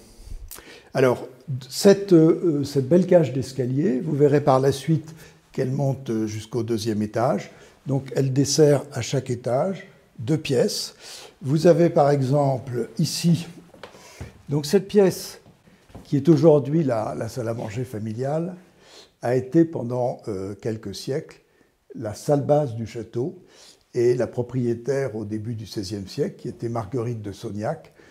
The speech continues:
en a fait son, euh, sa pièce, je dirais sa pièce à vivre. C'est cette pièce-là dans laquelle un certain nombre d'actes que l'on a retrouvés dans les archives ont été signés, en faisant toujours référence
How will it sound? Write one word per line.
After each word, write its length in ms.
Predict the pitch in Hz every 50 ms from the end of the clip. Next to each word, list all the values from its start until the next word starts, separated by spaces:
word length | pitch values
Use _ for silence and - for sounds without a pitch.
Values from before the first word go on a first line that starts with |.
| _ _ _ -
en 160 | - 123 120
a 100 | 117 117
fait 420 | 113 - - 156 160 175 170 - - - - _ _ _ _ _
son, 540 | - - - - - 147 139 139 143 143 117 117 127
euh, 360 | 123 117 117 110 104 101 104
sa 180 | 104 - 117 104
pièce, 480 | - - 135 135 170 170 - - - - _
je 120 | - -
dirais 260 | - 104 101 107 107 104
sa 200 | - - 117 95
pièce 480 | - - 135 120 117 117 - - - 113 110 -
à 100 | - 117
vivre. 420 | 107 98 113 127 156 151 - - -
C'est 180 | - - 123
cette 240 | 107 - 127 113 104
pièce-là 500 | - 131 107 - - - 123 131 147 - - - - - _ _ -
dans 100 | 110 107
laquelle 380 | 107 101 104 - 123 127 127
un 80 | 113 95
certain 280 | - - 104 - -
nombre 280 | 113 110 110 104 101 101
d'actes 540 | 101 101 120 131 135 - - - - 123 107
que 140 | - - 117
l'on 180 | 104 101 104
a 80 | 104 107
retrouvés 420 | 104 107 107 - - 110 107 113
dans 140 | 110 107 98
les 160 | 101 104 101
archives 440 | 104 98 - - - 127 139 139 - - - - - - _ -
ont 100 | - 135
été 340 | - 135 127 123 135 131 113
signés, 440 | - - 120 113 110 110 120 147
en 100 | 151 120
faisant 160 | 104 104 123 117
toujours 340 | - - 113 113 131 117
référence 560 | 110 107 - - 110 107 117 139 151 - -